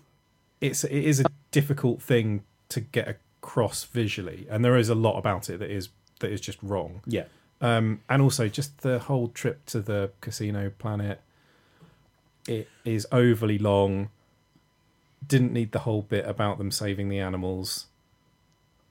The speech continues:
Speaker 2: No.
Speaker 1: Eh, I don't know. It just didn't quite, it didn't feel like it fit in with the
Speaker 2: The,
Speaker 1: rest of the film.
Speaker 2: it felt like it was there for two reasons. One, they didn't know what to do with Finn.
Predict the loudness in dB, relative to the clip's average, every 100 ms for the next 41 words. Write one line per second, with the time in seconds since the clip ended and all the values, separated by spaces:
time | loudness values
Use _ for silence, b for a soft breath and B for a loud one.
0 | _ -4 -2 -2 -4 -10 -10 -10 -10 -12
1 | -10 -8 -6 -2 0 2 0 2 2 0
2 | -6 -4 -2 2 2 2 -2 -2 0 2
3 | 0 -2 -4 -10 -16 -10 -4 -4 -4 -4
4 | -4 -8 -12 -10 -4 0 0 0 -6 -10
5 | -2 -2 4 6 6 6 4 2 2 2
6 | 4 4 2 -2 2 6 6 4 2 0
7 | 0 -2 -2 -2 -2 0 0 0